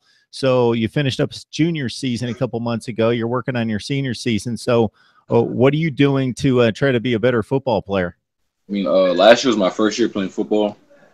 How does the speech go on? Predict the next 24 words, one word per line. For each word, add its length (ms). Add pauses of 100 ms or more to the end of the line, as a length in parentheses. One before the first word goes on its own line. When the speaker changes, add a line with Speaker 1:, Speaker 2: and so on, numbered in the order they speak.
(560)
Speaker 2:
So 320
it 80
was 180
like 240
I 80
wasn't – 560
I 20
was 360
inexperienced. 1040 (500)
Right 180
now, 220
uh, 400
I 60
share 320
a 20
room 240
with, 140
uh, 180
Kingsley 340
Jonathan. 560 (120)
He's 100
going 180
to 60
Syracuse. 640